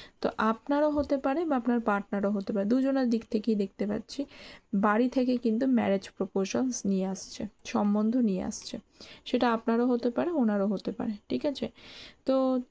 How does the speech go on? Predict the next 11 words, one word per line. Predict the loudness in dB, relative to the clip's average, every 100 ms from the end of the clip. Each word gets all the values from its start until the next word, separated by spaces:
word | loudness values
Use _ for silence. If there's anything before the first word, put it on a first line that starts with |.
| _ _ _ _ _ _
সেই | -8 0 2 4
কারণে | 2 2 2 2 -2 _ _ _ _ -2
দুজ-, | 2 4 4 0
মানে | 0 4 4 4 2
দুঃখী | 4 2 2 2 2
আছেন। | 2 -6 -8 -8 -14 -20 -20 _ -20 _ -6
কি | -4
করবেন | 0 2 2 2 2 0
বুঝতে | 0 0 0
পারছেন | 0 -2 -6 -6
না, | -6 -8